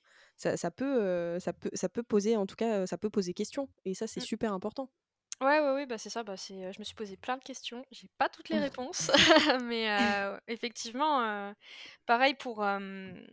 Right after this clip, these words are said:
Speaker 2: j'ai compté, ce qui m'a pris beaucoup de temps aussi, c'est compter, en fait, heu, tous les sous-genres, heu, représentés. Heu, donc heu,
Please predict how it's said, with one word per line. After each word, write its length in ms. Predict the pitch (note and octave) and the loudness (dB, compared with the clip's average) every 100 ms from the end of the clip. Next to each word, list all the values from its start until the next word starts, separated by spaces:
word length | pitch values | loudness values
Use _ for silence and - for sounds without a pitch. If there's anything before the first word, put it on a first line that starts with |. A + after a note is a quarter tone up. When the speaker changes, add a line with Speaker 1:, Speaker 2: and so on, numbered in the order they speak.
| - - | -20 -8
Speaker 2:
j'ai 180 | G#3+ A3+ | -6 -4
compté, 300 | B3 A#3+ C4 | -4 -4 -4
ce 80 | - | -4
qui 100 | A3+ | -6
m'a 120 | G3+ | -6
pris 100 | A3 | -8
beaucoup 240 | F#3+ - | -12 -14
de 40 | - | -10
temps 140 | A3 | -8
aussi, 240 | G3+ - A3+ | -6 -8 -10
c'est 240 | G#3 F#3+ | -8 -10
compter, 360 | - G3+ A#3 G3+ | -10 -8 -6 -6
en 60 | |
fait, 300 | - G#3+ - | -6 -10 -8
heu, 520 | G3+ F#3+ F#3 F#3 F#3 G3 | -8 -6 -8 -8 -10 -14
tous 160 | - A#3+ | -10 -6
les 80 | |
sous-genres, 500 | A3 - A3+ A3+ A#3 G#3 | -4 -6 -4 -2 0 -2
heu, 60 | |
représentés. 600 | G3 G3 - G3+ G3+ A3 - _ - - - _ _ G#3+ | -4 -8 -8 -8 -8 -12 -14 _ -20 -20 -20 _ _ -10
Heu, 180 | G3 G3 | -8 -8
donc 260 | G3+ - | -10 -6
heu, 140 | G3 | -6